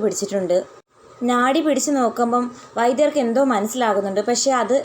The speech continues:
വ്യക്തമാക്കി പറയുന്നില്ല. എപ്പിസോഡ് കാണാൻ വേണ്ടിയിട്ടുള്ളൊരു സർപ്രൈസാണ്. കണ്ണൻ ഒരു അർത്ഥമയക്കത്തിൽ കിടക്കുന്നതായിട്ട് കാണിക്കുന്നു. നാഡീ ഞരമ്പുകൾ പിടിച്ചു നോക്കുന്നുണ്ട് വൈദ്യർ കണ്ണൻ്റെ. എന്തായാലും എന്തൊക്കെയോ അദ്ദേഹത്തിന് മനസ്സിലാകുന്നുണ്ട്. കണ്ണന് സംഭവിച്ചത്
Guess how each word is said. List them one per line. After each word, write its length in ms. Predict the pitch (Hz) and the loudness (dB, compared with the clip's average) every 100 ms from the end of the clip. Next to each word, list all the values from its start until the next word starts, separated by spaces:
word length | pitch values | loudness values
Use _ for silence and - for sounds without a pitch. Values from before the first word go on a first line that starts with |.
| 196 | -2
വ്യക്തമാക്കി 540 | 208 - 254 247 240 254 | -4 -2 0 0 -2 -2
പറയുന്നില്ല. 540 | 220 208 214 196 202 220 - - - | 0 0 0 0 0 -2 -16 -14 -12
എപ്പിസോഡ് 420 | 220 254 277 277 254 | -4 0 2 2 2
കാണാൻ 240 | 240 208 214 | 0 0 0
വേണ്ടിയിട്ടുള്ളൊരു 500 | 220 208 208 220 220 247 | 0 -2 0 0 0 0
സർപ്രൈസാണ്. 760 | 208 - 214 220 226 180 160 185 - - - _ _ - 262 | -4 -2 -2 0 -2 -4 -4 -6 -10 -20 -20 _ _ -10 -2
കണ്ണൻ 320 | 254 262 302 294 | 2 2 2 2
ഒരു 120 | 294 - 220 | 2 0 -6
അർത്ഥമയക്കത്തിൽ 720 | 226 330 294 269 233 254 254 247 | -2 0 0 0 -2 -2 -4 -2
കിടക്കുന്നതായിട്ട് 640 | 220 196 220 220 214 220 226 | -2 0 -2 0 0 0 -2
കാണിക്കുന്നു. 460 | 190 185 190 185 202 - - - - 240 | -2 -2 -2 -4 -6 -10 -20 -20 -6 0
നാഡീ 260 | 254 262 294 | 2 2 2
ഞരമ്പുകൾ 380 | 285 262 254 277 254 | 2 0 0 0 0
പിടിച്ചു 260 | 214 208 247 | -2 0 0
നോക്കുന്നുണ്ട് 420 | 202 208 202 208 220 | 0 0 0 0 0
വൈദ്യർ 320 | 180 165 196 208 | 0 0 -2 0
കണ്ണൻ്റെ. 400 | 196 170 170 175 - - - _ _ - | -2 -4 -2 0 -2 -8 -20 _ _ -4
എന്തായാലും 600 | 254 285 311 277 269 285 - | 0 2 2 2 2 0 -2
എന്തൊക്കെയോ 380 | 240 247 269 302 | 0 0 0 0
അദ്ദേഹത്തിന് 420 | 277 226 247 240 247 | 0 2 0 0 0
മനസ്സിലാകുന്നുണ്ട്. 720 | 208 214 247 214 202 196 190 196 - - - - | -2 -4 -2 -2 0 -2 0 0 -2 -20 -16 -4
കണ്ണന് 360 | 214 202 220 254 | -2 0 -2 0
സംഭവിച്ചത് 560 | 247 214 226 233 247 | 0 0 0 0 0